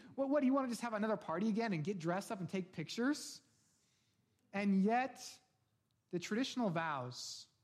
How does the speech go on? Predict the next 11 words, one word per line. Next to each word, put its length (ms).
are 100
very 200
powerful. 560
They 100
say, 400
"In 100
the 40
name 300
of 160
God, 340
I 440